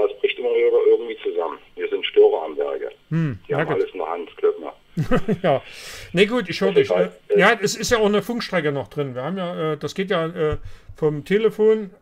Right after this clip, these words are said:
Speaker 2: über He-, über Handyadapter, dann über Mobilfunk raus.
Speaker 1: Ja.
Speaker 2: Ja.
Speaker 1: Ähm, noch eine andere Frage. Wie kann ich dir, äh, was spenden, damit das weitergeht bei dir?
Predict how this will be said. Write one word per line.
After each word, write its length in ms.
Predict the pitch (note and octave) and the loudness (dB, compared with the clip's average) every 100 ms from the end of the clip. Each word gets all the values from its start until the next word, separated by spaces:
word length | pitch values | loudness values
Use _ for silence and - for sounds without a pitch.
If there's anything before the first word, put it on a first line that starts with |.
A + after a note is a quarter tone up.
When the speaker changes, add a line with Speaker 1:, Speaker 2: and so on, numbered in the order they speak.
| _ | _
Speaker 2:
über 300 | G3+ D#3+ D#3+ | -10 -6 -6
He-, 140 | D#3+ F#3 | -6 -8
über 280 | F3+ D#3+ D#3+ | -8 -4 -2
Handyadapter, 1000 | E3+ A#3 G#3+ G3 E3+ G3+ G3 F#3+ F#3+ F3+ | -2 -2 -2 -2 -2 -4 -4 -2 -2 -2
dann 260 | F3+ F3 F3+ | -6 -6 -6
über 260 | E3+ D#3+ D#3+ | -6 -6 -6
Mobilfunk 520 | D#3+ E3 E3+ C#3+ A#2+ | -6 -6 -4 -6 -6
raus. 380 | A#2+ G#2+ - - _ _ - - - _ _ _ _ _ | -6 -8 -12 -20 _ _ -20 -20 -20 _ _ _ _ _
Speaker 1:
Ja. 220 | E2 D#2+ - _ | -8 -8 -10 _
Speaker 2:
Ja. 220 | C3 D3+ D#3+ | -8 -8 -4
Speaker 1:
Ähm, 540 | E2+ E2 E2 - F#2+ G2 | 0 2 2 -2 -8 -6
noch 140 | A2 | -6
eine 140 | A2 F#2+ | -4 -4
andere 240 | B2+ C#3+ - | 2 2 2
Frage. 340 | C3 C3 A#2+ | -2 -2 -4
Wie 100 | A2 | -4
kann 200 | A2 B2 | -6 -8
ich 140 | B2+ - | -8 -4
dir, 100 | A#2+ | 0
äh, 420 | A#2+ A#2 A2 A2 | 2 0 0 0
was 140 | A2+ A#2 | 0 -2
spenden, 580 | - A2 A#2 - F#2+ E2+ | 2 2 2 -6 -6 -2
damit 200 | G2 G2+ | 0 0
das 120 | - | 0
weitergeht 420 | F#2+ G#2 F2 - | 0 2 0 0
bei 120 | - - | -2 -4
dir? 280 | C#2 B1+ | -6 -10